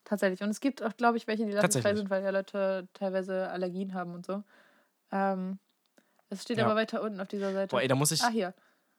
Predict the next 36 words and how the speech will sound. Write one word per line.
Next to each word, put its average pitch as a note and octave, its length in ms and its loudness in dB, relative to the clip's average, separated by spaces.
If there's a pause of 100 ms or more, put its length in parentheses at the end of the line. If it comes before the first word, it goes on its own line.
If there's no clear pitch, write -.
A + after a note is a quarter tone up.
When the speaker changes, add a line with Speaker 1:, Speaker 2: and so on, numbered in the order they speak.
(720)
Speaker 2:
da A#2+ 100 2
muss C3+ 180 2
ich F3+ 100 0
aber D3+ 140 6
auch B2+ 80 6
echt C3 180 0
sagen, D3+ 460 4 (200)
ähm, B2+ 420 2
Speaker 1:
Ah, B3 120 6
nee, A#3+ 120 2
gibt's G#3 200 -4
noch G#3 60 4
Speaker 2:
fänd D3+ 100 4
Speaker 1:
nicht. D#3+ 140 -2
Speaker 2:
ich, - 80 -16
also, B2+ 340 6 (240)
Speaker 1:
Okay, G3 360 -4
sorry. A3+ 180 2
Speaker 2:
boah, A2 60 4
ich - 200 -6 (360)
Speaker 1:
Gibt's - 160 -8
noch A2 100 -4
nicht. G3 200 -8 (140)
Speaker 2:
Gibt's C#3 240 -2
noch B2+ 80 4
nicht? B2 240 -2 (400)
Die B2 160 -2
sind C#3+ 120 4
noch D3 140 4
in, C3 320 -2 (560)
okay, A2+ 260 -2
ja G2 100 -2
gut, G2+ 120 -4
aber A#2 160 2
gibt's A#2 200 -2
Sinn. A#2 120 -4